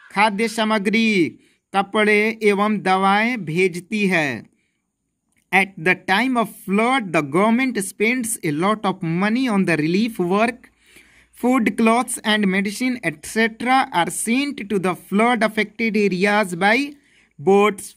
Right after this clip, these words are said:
for free distribution। बाढ़ के समय सरकार राहत कार्य पर बहुत रुपए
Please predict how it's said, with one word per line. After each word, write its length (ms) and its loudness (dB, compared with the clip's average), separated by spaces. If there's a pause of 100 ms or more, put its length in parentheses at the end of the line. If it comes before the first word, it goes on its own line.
for 200 -2
free 440 -4
distribution। 1040 2 (640)
बाढ़ 320 2
के 180 -2
समय 420 0
सरकार 640 -2
राहत 440 -2 (100)
कार्य 300 2
पर 220 -2 (120)
बहुत 320 -2
रुपए 340 2